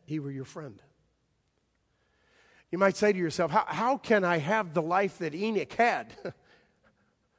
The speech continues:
Well, begin with communication. Begin by walking with God and talking to God,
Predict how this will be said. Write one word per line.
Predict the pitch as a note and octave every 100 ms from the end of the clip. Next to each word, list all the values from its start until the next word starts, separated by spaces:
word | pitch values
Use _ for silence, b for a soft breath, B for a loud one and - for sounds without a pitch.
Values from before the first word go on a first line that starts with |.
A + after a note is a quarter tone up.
| _ _ _ _ -
Well, | F3+
begin | F3 D#3 A#3+
with | G3+ -
communication. | F#3 F#3 E3+ F#3+ G#3 - - _ _ _ _ _ _ _ _ _ _ _ _ _ _ _ _ _ _ _ _ _ B B B B
Begin | F3+ E3 A#3+ C4
by | A3
walking | F#3+ F#3 A#3 A#3+ A3
with | G3 F#3
God | E3+ D#3+ F#3+
and | F#3 F#3+
talking | - A#3 A#3 F#3 C3+ A#2
to | A#2+
God, | A#2 G2+